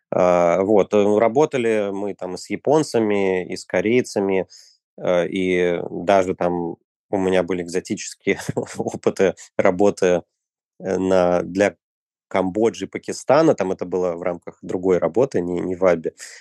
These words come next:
Но, э, суть в том, что если все-таки подводить общий знаменатель, э, под этими, э,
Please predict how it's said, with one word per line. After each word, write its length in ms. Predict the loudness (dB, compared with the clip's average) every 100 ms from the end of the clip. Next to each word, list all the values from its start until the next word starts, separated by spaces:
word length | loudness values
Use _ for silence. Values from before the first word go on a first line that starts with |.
| 0
Но, 220 | 2 4 2
э, 300 | 2 2 -6 _
суть 260 | -6 -6 -2
в 60 |
том, 180 | 0 2
что 520 | 0 -2 2 4 2 0 _ -2
если 280 | 0 2 0
все-таки 340 | 0 -2 -4
подводить 480 | -4 2 2 2 -2
общий 300 | -4 -2 -4
знаменатель, 600 | -4 -2 0 0 -2 -2 -2
э, 320 | 0 0 -2 _ _ _
под 220 | -8 -8
этими, 600 | -8 -10 -8 -4 -2 -2 -4
э, 240 | -6 -6